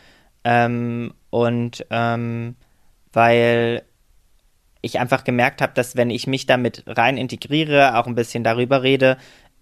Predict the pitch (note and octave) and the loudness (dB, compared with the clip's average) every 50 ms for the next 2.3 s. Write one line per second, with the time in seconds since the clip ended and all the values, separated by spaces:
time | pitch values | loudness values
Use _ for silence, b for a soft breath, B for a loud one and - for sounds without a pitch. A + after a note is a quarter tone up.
0 | _ - A#2+ A#2 A#2+ A#2+ A#2+ A#2 A#2+ A#2 A#2+ A2+ - B2 B2 B2 A#2+ A#2+ C3 - | _ 0 2 2 4 2 2 0 -2 -4 -4 -4 -2 0 2 4 6 4 4 2
1 | D3 - - G#2+ A#2+ A#2+ - - - C3 B2 C3+ C#3+ C#3 C3 C3 C3 B2 A#2 - | -2 -4 -2 0 0 0 -2 -4 -2 0 0 2 2 0 -2 -2 -4 -8 -6 -2
2 | C3 B2 B2 B2 B2 B2 | -2 -2 -2 -2 -4 -6